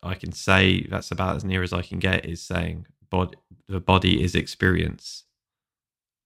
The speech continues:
I am ex-, it is an experiential flow of phenomena, and whatever that happens to be. But it's, it's, um, certainly not something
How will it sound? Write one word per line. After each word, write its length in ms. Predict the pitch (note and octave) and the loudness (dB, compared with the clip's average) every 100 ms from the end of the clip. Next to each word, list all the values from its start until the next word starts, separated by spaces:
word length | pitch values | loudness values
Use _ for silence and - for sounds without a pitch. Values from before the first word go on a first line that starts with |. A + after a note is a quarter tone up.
| _ _ _ _ - | _ _ _ _ -8
I 140 | F#2 | -2
am 120 | F2 | -2
ex-, 200 | D#2 - - - | -2 -8 -16 -6
it 160 | F#2 | -4
is 140 | F#2 - | -4 -6
an 200 | G2+ F2+ | -4 -2
experiential 960 | F#2 - - G2+ G2 F#2+ F2+ - F2+ F2 _ _ _ _ _ _ _ _ _ | -4 -2 6 8 10 8 6 -2 -6 -8 _ _ _ _ _ _ _ _ _
flow 320 | - F#2+ F#2 | 2 4 6
of 200 | F2+ E2+ - _ _ _ - | 4 0 -8 _ _ _ 0
phenomena, 600 | F2+ F2+ F2+ E2 D#2+ - _ _ _ _ _ _ _ _ _ _ _ _ _ _ _ _ _ _ - | 6 6 6 2 0 -6 _ _ _ _ _ _ _ _ _ _ _ _ _ _ _ _ _ _ -4
and 200 | E2+ D#2 | -2 2
whatever 300 | F2 E2 E2+ | 4 4 6
that 200 | E2 - | 4 4
happens 320 | F#2+ - F2 | 2 0 -4
to 80 | F2 | 0
be. 420 | F2 F2 D#2 - _ _ _ _ _ _ | 6 6 4 -2 _ _ _ _ _ _
But 160 | G2 F#2 | -8 -4
it's, 360 | E2+ - - - _ | -4 -6 -12 -16 _
it's, 360 | F#2+ F2 - - | -2 -2 -2 2
um, 380 | F2 E2 E2+ E2+ _ _ _ _ _ _ _ _ _ _ _ | 2 2 -2 -8 _ _ _ _ _ _ _ _ _ _ _
certainly 400 | - A2+ A2 F#2+ | 2 4 6 4
not 180 | F#2+ F2+ | 2 0
something 440 | G2+ F#2+ F2+ - | -2 -2 -4 -4